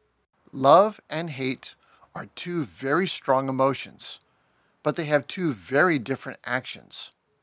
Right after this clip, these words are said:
But they're not opposites. Now think about it. The opposite of action is no action. That's indifference.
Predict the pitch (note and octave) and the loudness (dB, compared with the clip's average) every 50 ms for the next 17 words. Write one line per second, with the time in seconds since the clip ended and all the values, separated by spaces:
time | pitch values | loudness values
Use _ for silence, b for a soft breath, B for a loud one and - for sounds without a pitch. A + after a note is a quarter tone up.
0 | _ _ _ C#3 D3 _ _ - D3 B2+ - C#3+ C#3 C3 B2 B2 B2 C3 D3+ D#3+ | _ _ _ -20 -20 _ _ 0 0 0 2 2 0 2 2 4 4 4 2 2
1 | - G2 - - - - _ - - - - _ _ _ _ _ _ _ - A#2 | -2 -4 -14 -14 -14 -16 _ -16 -16 -16 -18 _ _ _ _ _ _ _ -14 -12
2 | A2+ - A3 G3+ - A#2 A2+ G2 - - - _ _ _ b b b b b b | -8 -8 -8 -8 -6 -6 -6 -6 -6 -10 -18 _ _ _ b b b b b b
3 | b b b b b b b C3+ C#3+ D3+ - - F3+ A3+ - - A3 - - G3+ | b b b b b b b 2 2 2 2 0 -2 -4 -4 -6 -8 -8 -6 -8
4 | F#3+ - - - B2 B2 B2 B2 A#2+ - - - - - _ _ _ _ - D3+ | -8 -8 -4 -2 -2 0 0 -2 -4 -8 -18 -20 -20 -20 _ _ _ _ -8 -8
5 | E3 F3 - - - - F2 F#2 C3+ D#3+ D3+ _ _ _ _ _ _ - B2+ B2+ | -8 -8 -8 -12 -14 -14 -14 -14 -14 -16 -16 _ _ _ _ _ _ -12 -8 -6
6 | B2+ C3 C3 C3 B2+ - - - _ _ _ _ _ _ _ _ _ _ _ _ | -4 -4 -4 -4 -6 -10 -16 -18 _ _ _ _ _ _ _ _ _ _ _ _
7 | _ - A#2+ A#2+ A#2+ C3+ C#3 D3+ C#3+ B2+ A#2 - - - - - - - - _ | _ -16 -10 -2 4 6 6 6 6 6 2 0 -2 -6 -10 -16 -16 -16 -18 _
8 | - _ _ _ _ _ _ _ _ _ _ _ _ _ _ _ - G#2+ G#2 - | -20 _ _ _ _ _ _ _ _ _ _ _ _ _ _ _ -18 -14 -8 -4
9 | A#2+ A#2 B2 - - D3+ C3+ C3 A#2+ C#3 C#3+ C3+ - - - - - - - - | -2 -2 -2 -4 -6 -8 -6 -4 -2 0 -2 -2 -2 -8 -18 -16 -14 -16 -16 -16